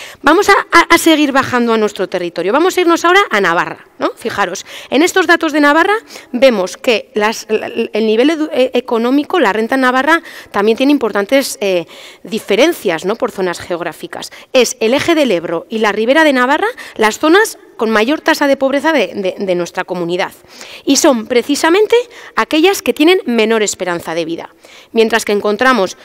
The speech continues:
Pamplona, comarca, otros territorios que tienen un mayor nivel de, una mayor esperanza de vida.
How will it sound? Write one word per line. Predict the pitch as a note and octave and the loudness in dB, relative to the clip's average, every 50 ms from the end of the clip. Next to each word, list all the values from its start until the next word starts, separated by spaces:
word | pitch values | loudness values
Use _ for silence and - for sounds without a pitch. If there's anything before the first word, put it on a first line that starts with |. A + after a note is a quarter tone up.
| - _ _ - | -20 _ _ -8
Pamplona, | - F3 E3 E3 G#3 A#3 A#3+ A#3+ A3+ G3 E3+ | -6 -6 -4 -2 0 2 2 2 2 0 -2
comarca, | - F3+ F#3+ A3+ A#3+ A#3 - E3+ - - | -2 -2 0 0 0 0 -2 -6 -4 -4
otros | A3 - C#4 C#4 - | -4 -4 -4 -4 -2
territorios | - D#4 D#4+ E4+ E4 - F#4 F#4+ F#4+ G#4 A#4+ A#4 - | -2 0 0 0 0 0 2 2 2 2 2 0 0
que | - C4 | 0 0
tienen | - C4 C4 D4 D#4 D4+ - - - - - - | 0 2 2 2 2 0 -4 -12 -20 -20 -12 -4
un | - B3 B3+ | -2 0 2
mayor | B3 A#3 A3+ A#3 B3+ C#4+ C#4+ C#4 - | 2 2 2 4 4 2 2 0 -2
nivel | A#3 A3 A3 A3 A#3 A#3+ A#3 - | 0 2 2 2 2 0 -2 -6
de, | - G#3 G#3 G3+ F#3 F3+ F3+ E3+ - - | -10 -4 -2 0 2 2 2 0 -2 -4
una | G#3+ A3+ A#3 A#3 | -4 -2 -2 0
mayor | A#3 A3+ G#3+ A#3 B3+ C4+ | 0 0 0 0 0 -2
esperanza | B3 - - G3+ G3 F#3+ - F#3+ | -4 -4 -4 -4 -4 -4 -4 -4
de | F3+ | -4
vida. | F3+ E3+ E3 - | -2 -2 -4 -4